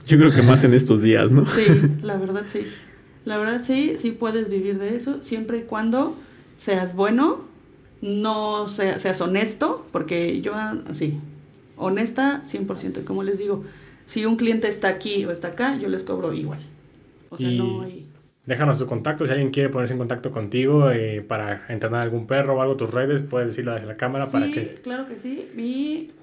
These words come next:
Speaker 2: Facebook, en Facebook estoy como Tania Díaz Couder Siria, Erac. Y mi Instagram, Tan Couder, bueno, arroba Tan Couder.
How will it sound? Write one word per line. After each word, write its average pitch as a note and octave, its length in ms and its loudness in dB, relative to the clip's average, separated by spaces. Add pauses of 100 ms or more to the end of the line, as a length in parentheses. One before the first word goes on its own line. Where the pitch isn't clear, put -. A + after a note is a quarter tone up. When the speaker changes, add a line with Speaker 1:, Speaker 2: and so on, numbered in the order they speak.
Speaker 2:
Facebook, B3 560 -2
en G#3 260 -6
Facebook A#3+ 380 -2
estoy A3 220 -6
como G#3 360 -6 (140)
Tania A#3 340 2
Díaz A3 340 -6
Couder G3+ 480 -4
Siria, C4+ 460 -4 (140)
Erac. F#3+ 440 -2 (920)
Y C#4+ 360 6
mi B3 200 6
Instagram, C4 720 2
Tan A3+ 220 0
Couder, A#3 380 -4 (180)
bueno, F#3+ 180 -4
arroba G3 320 -4
Tan G3 160 -8
Couder. F#3 400 -6